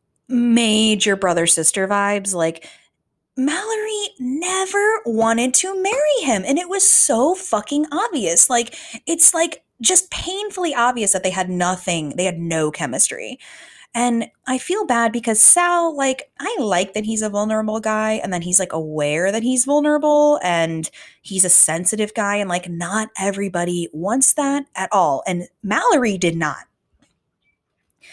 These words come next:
It was just very obvious that she wanted someone more like Jarrett, and that's why she clicked with him. And, like,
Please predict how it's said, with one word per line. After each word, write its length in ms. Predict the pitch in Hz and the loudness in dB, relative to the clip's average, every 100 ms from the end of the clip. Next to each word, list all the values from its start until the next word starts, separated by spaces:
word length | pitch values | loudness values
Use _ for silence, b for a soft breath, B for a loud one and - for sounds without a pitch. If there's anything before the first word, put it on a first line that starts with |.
| B B | B B
It 40 | 339 | -2
was 100 | 349 | 0
just 280 | 359 240 262 | 0 -2 0
very 480 | 330 349 339 320 - | 2 4 2 0 -2
obvious 440 | 302 349 359 294 - | -4 -2 0 2 2
that 100 | 262 | 0
she 180 | - | -2
wanted 460 | 262 208 226 294 269 | -2 -2 0 2 2
someone 340 | - 240 247 | 2 0 -2
more 220 | 202 208 240 | 0 0 0
like 240 | 175 220 | -2 -2
Jarrett, 400 | - 427 170 - | 0 2 2 0
and 80 | 170 | -2
that's 180 | 208 214 | -4 -2
why 120 | 240 | -2
she 180 | 330 339 | -2 -4
clicked 360 | - 349 370 | -2 -4 -4
with 120 | 320 | -6
him. 180 | 220 165 | -4 -4
And, 80 | 165 | -2
like, 240 | 180 175 | -2 -4